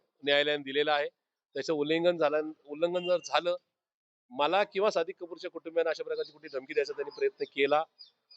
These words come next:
तर मात्र उद्या हायकोर्टामध्ये पुढच्या अठ्ठेचाळीस तासामध्ये माझ्याकडून एक याचिका दाखल होईल आणि त्याच्यामध्ये त्यांचा इंटरिम जामीन सुद्धा कॅन्सल व्हावा ही माननीय मी न्यायालयाला विनंती करेल. त्यांनी या सगळ्या संदर्भामध्ये मी कुठेही, अ, फारुख इनामदार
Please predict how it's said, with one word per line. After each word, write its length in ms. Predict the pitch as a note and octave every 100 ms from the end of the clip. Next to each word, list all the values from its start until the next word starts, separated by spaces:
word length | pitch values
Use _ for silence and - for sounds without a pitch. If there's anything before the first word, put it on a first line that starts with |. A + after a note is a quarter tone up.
| -
तर 100 | E3+
मात्र 360 | E3+ D3+ D3+ E3+
उद्या 360 | D#3 D3 D#3
हायकोर्टामध्ये 800 | D#3+ - C3+ C3+ D3 D3 C3+ C#3 E3+ _ _ _ -
पुढच्या 260 | C3+ E3 D#3+
अठ्ठेचाळीस 480 | C3 - D#3 D#3 C#3
तासामध्ये 420 | C3 C3+ C3 B2 C#3+ _ _ - C3+
माझ्याकडून 340 | C3+ D3 D#3
एक 120 | D3
याचिका 320 | D3 B2+ C#3+
दाखल 320 | C3+ B2+ - D3+
होईल 180 | C#3+ E3+ _ _ _
आणि 100 | A#2+
त्याच्यामध्ये 320 | C3 C#3 C#3+
त्यांचा 240 | D3 C#3 D3+
इंटरिम 380 | C3+ D3 D3+ D3
जामीन 280 | C3+ C3 C#3+
सुद्धा 300 | C3 C3+ E3
कॅन्सल 560 | - _ - C3+ E3
व्हावा 260 | A#2 C3+ - - _ _ _ D3
ही 60 |
माननीय 260 | D3+ C#3 D3
मी 100 | D#3
न्यायालयाला 360 | C#3+ C3+ C#3 C#3
विनंती 320 | C3 C#3 D3
करेल. 200 | D3 D#3 - _ _ - -
त्यांनी 240 | C#3+ D#3
या 80 | D#3+
सगळ्या 240 | D#3 C#3+ E3
संदर्भामध्ये 600 | D3+ D#3 D3+ D3+ D3+ D3+
मी 100 | D#3+
कुठेही, 460 | D#3 D#3+ F3+ G3+ - _ _ _ _ _ _ C#3+
अ, 200 | D3 D3+
फारुख 220 | D3 D#3 E3
इनामदार 540 | E3 E3 E3 E3 E3+